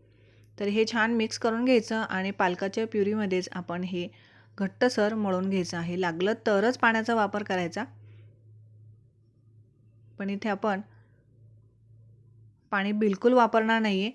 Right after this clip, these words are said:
आणि अशा पद्धतीने घट्टसर हे भिजवून घ्यायचं आहे. त्यावर आपण थोडंसं तेल टाकूया आणि पुन्हा हे मळून घ्यायचं आहे.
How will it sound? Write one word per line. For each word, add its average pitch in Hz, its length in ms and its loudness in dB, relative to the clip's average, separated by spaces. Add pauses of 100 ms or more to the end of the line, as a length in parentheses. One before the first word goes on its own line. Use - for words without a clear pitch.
(160)
आणि 196 200 -6
अशा 190 200 -4
पद्धतीने 196 600 -4
घट्टसर 185 520 -6
हे 208 140 -2
भिजवून 190 340 -2
घ्यायचं 170 280 -4
आहे. 165 180 -8
त्यावर 175 280 -10
आपण 175 300 -10
थोडंसं 185 400 -4 (120)
तेल 247 160 2
टाकूया 240 360 -2 (560)
आणि 185 180 -4
पुन्हा 233 360 -2
हे 185 200 -6
मळून 190 300 -2
घ्यायचं 175 300 -4
आहे. 156 200 -8